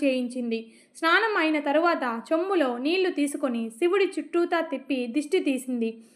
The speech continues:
మెత్తని గుడ్డతో ఒళ్ళు తుడిచింది. తుడిచిన వెంటనే ధూపం వేసి ఉయ్యాలలో పడుకోబెట్టింది.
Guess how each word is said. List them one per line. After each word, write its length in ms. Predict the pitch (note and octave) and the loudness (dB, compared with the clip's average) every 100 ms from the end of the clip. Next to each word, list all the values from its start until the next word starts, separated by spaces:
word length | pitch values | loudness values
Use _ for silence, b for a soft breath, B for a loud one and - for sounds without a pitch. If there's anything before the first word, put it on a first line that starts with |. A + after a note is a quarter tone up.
| B | B
మెత్తని 380 | D4 D#4 A4 A4 | 0 2 2 2
గుడ్డతో 340 | C#4+ C4 C#4 C4+ | 4 4 4 4
ఒళ్ళు 300 | C4 D4+ E4 | 6 4 4
తుడిచింది. 640 | D#4 A#3 C4+ A#3+ A3+ A3+ B B - | 0 -2 -2 -2 -2 -4 B B 4
తుడిచిన 400 | G4+ G#4 A#4+ F#4+ | 4 4 2 2
వెంటనే 480 | C#4 D4 D4+ A#3+ A#3+ B B B | 2 2 2 0 -6 B B B
ధూపం 360 | E4+ F#4+ G#4 F#4+ | 2 4 4 6
వేసి 400 | D4+ C#4 C#4 A#3+ | 8 8 4 -2
ఉయ్యాలలో 560 | B3 E4 F#4 F4+ D#4 E4 | 2 4 6 6 6 4
పడుకోబెట్టింది. 880 | C#4+ C#4+ D#4 D4 B3+ B3 A#3 A3 | 2 4 4 4 0 -2 -2 -4